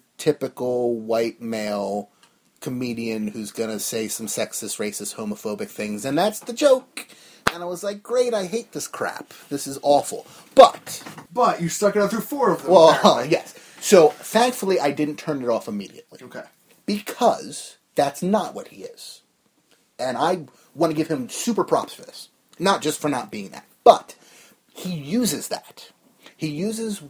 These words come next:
Speaker 1: y-, your assumption, your general understanding of what a white male comic generally is. And he flips it on his head. Not exactly like a Louis might do, 'cause Louis makes it more of it's just, "But I'm just crotchety,"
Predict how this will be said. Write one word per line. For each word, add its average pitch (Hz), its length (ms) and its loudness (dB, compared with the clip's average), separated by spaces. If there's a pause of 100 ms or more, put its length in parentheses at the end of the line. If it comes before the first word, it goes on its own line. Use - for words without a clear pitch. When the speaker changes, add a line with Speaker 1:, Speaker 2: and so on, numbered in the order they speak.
(160)
Speaker 1:
y-, 143 260 -12 (320)
your 135 300 -4
assumption, 147 720 -4 (220)
your 131 140 -4
general 196 500 2 (240)
understanding 160 500 0
of 131 220 -8
what 123 280 0
a 123 140 0
white 113 260 -2
male 113 200 -6
comic 107 520 -10
generally 120 460 -4
is. - 320 -12 (240)
And 120 140 -4
he 107 80 -8
flips - 360 -4
it 156 80 0
on 139 200 -2
his 113 120 -8
head. - 180 -14 (260)
Not 330 320 0
exactly 202 480 2
like 190 200 4
a 185 40 0
Louis 165 360 2
might 151 260 -2
do, 139 380 -4 (340)
'cause 185 180 0
Louis 262 300 -2
makes 202 260 0
it 156 80 -6
more 156 160 0
of 139 100 -2
it's 139 140 -6
just, 135 420 0 (640)
"But 170 160 8
I'm 165 160 8
just 135 180 -4
crotchety," - 580 -4